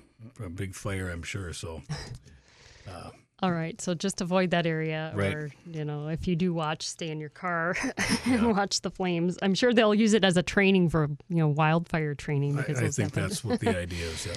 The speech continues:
Speaker 2: <laughs> All right. Uh, some of the other things. Okay. And then one other thing that happened last night, uh, among many, is that you received your nineteen, or twenty nineteen audit report,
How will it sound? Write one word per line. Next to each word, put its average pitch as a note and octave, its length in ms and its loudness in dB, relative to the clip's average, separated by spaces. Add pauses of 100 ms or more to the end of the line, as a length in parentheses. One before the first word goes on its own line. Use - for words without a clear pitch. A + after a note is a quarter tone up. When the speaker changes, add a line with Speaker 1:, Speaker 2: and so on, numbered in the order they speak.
(140)
Speaker 2:
<laughs> - 160 -20
All A3+ 120 6
right. G#3+ 340 4
Uh, A3 340 6
some C4 140 4
of C4 40 6
the B3 80 6
other B3 120 6
things. C4+ 220 6
Okay. B3 300 6
And A#3 120 8
then A#3 160 8
one B3 180 8
other C#4 200 6
thing A#3 260 6
that G#3 120 6
happened G3+ 300 6
last F#3 260 6
night, G3 600 4
uh, E3+ 280 4
among F3+ 360 4
many, G3+ 460 4
is F3+ 220 2
that E3+ 220 4
you F3 160 2
received F3 380 2
your E3 100 0
nineteen, F3 580 2
or F3+ 120 4
twenty G#3+ 260 6
nineteen F#3+ 440 4
audit F#3 340 4
report, E3 680 0